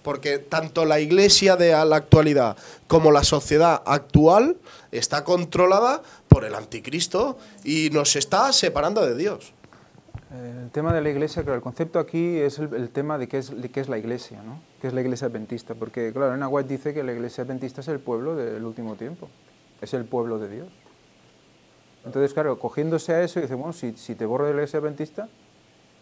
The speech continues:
Speaker 2: ya no eres pueblo de Dios". ¿Por qué? Porque asocian la iglesia adventista con denominación adventista,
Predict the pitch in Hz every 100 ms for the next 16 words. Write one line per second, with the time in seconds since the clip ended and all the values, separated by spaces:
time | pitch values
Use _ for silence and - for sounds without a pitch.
0 | _ _ - 165 - 117 113 110 220 220
1 | _ _ _ _ - 127 160 120 95 _
2 | _ _ _ _ - 120 120 143 131 113
3 | 127 147 151 143 165 180 156 131 123 120
4 | 117 110 135 117 110 107 104 -